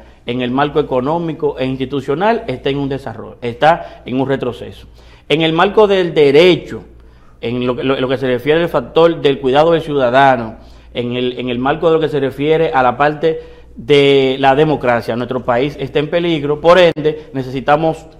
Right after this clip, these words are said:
de un hombre, necesitamos de un gobierno que instaure nuevamente una verdadera democracia y por supuesto que desarrolle las instituciones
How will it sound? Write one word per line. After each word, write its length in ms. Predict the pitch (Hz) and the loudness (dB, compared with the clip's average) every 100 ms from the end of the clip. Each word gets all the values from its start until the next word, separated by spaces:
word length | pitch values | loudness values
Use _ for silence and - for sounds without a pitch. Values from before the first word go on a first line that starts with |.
| - - | -20 -12
de 160 | 117 135 | 0 0
un 160 | 156 | 4
hombre, 400 | 160 156 135 135 - - - | 4 2 0 -4 -8 -20 -16
necesitamos 640 | 117 120 117 135 147 151 - | -8 -6 -2 0 0 -4 -2
de 80 | 139 | 0
un 160 | 151 156 | 2 2
gobierno 560 | 156 160 147 135 131 - - - - | 2 2 0 -2 -6 -10 -20 -18 -4
que 100 | 139 | -2
instaure 420 | 139 165 175 165 | 2 4 4 4
nuevamente 560 | 165 160 160 160 143 | 4 4 2 -2 0
una 140 | 143 139 | 0 0
verdadera 480 | 127 120 147 202 190 | 0 2 4 6 4
democracia 680 | 190 185 208 185 170 180 | 2 0 2 2 0 -6
y 60 | 156 | -6
por 160 | 156 | -6
supuesto 420 | 165 156 160 147 156 | -6 -2 -2 -2 -4
que 100 | 131 | -6
desarrolle 720 | 120 123 139 165 147 139 - | -4 -4 0 2 2 -2 -6
las 160 | 135 120 | -8 -8
instituciones 640 | 120 120 120 151 135 131 | -10 -10 -10 -6 -6 -8